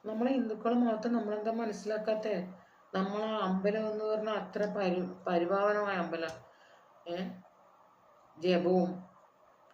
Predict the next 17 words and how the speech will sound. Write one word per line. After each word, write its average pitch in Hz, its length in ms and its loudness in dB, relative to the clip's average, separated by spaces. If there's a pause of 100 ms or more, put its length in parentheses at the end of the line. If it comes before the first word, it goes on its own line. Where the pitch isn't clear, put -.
(120)
മന്ത്ര-, 175 360 0 (300)
മന്ത്രങ്ങളും 175 680 2 (180)
ഒക്കെ 165 320 -4
കഴിഞ്ഞിട്ടാണ് 175 680 0 (1300)
നമ്മളൊരു 170 400 0
അമ്പലം 165 440 0 (840)
പ്രതിഷ്ഠ 160 440 -2
കാണാൻ 156 420 0
പോകുന്നത്, 151 320 -12
ആ, 143 80 -6 (300)
നമുക്ക് 151 320 -4
കാണാൻ 151 380 -4
പറ്റത്തുള്ളൂ. 151 560 -10 (960)
തൊഴണമെന്നുണ്ടെങ്കിൽ 156 760 0
അവിടെ 147 220 0
എല്ലാം 156 300 -2
കഴിഞ്ഞിട്ടാണ്. 151 720 -4